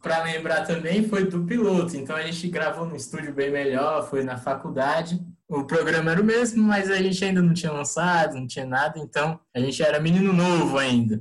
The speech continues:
Então agora, é, vamos começar por um, por uma dura palavra do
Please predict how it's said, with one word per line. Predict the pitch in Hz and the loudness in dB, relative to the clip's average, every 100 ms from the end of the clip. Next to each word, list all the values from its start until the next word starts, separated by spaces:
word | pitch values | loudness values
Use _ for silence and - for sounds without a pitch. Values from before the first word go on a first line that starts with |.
| - | -4
Então | 143 143 147 147 147 | -2 0 0 -2 -4
agora, | 139 135 143 165 202 202 | -6 0 2 2 0 -4
é, | 151 139 | -2 -2
vamos | 170 165 175 170 | 0 2 2 2
começar | 214 214 202 - 196 202 | 2 2 2 0 0 0
por | - | 2
um, | 185 185 185 170 | 2 4 4 2
por | - 170 | 2 4
uma | 170 | 4
dura | 147 175 208 185 165 | 4 2 4 4 2
palavra | - 143 143 143 143 | 2 2 4 2 -2
do | 135 139 135 131 127 120 | -6 -6 -6 -2 0 0